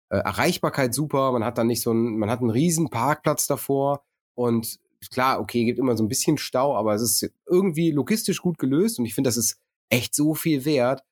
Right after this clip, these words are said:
wenn ich unter der Woche, am nächsten Tag früh aufstehen, unter der Woche auch dann eben gute Abreisemöglichkeiten habe.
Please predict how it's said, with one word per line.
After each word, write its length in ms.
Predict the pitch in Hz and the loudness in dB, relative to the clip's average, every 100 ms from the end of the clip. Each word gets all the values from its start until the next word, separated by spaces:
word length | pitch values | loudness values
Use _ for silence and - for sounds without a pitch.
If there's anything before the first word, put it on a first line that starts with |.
| _ | _
wenn 120 | 127 | 0
ich 120 | 123 | 2
unter 200 | 151 156 | 0 0
der 140 | 147 139 | 0 2
Woche, 340 | 147 143 143 | 2 0 2
am 100 | 117 | 2
nächsten 300 | 135 147 - | 2 0 -2
Tag 160 | 147 139 | -4 -4
früh 180 | - 131 | 0 0
aufstehen, 500 | 143 - 139 143 - | 0 -2 0 0 0
unter 180 | 139 | -2
der 140 | 135 135 | 0 0
Woche 160 | - | -2
auch 120 | - 120 | -4 0
dann 220 | 123 - | -2 0
eben 300 | - 123 107 | 0 0 0
gute 340 | 131 180 151 | 0 0 0
Abreisemöglichkeiten 1200 | - - 120 120 - 165 165 - 143 - 123 120 104 | -2 -2 0 0 0 2 2 0 -2 0 0 0 0
habe. 360 | 107 110 143 | 0 -2 -6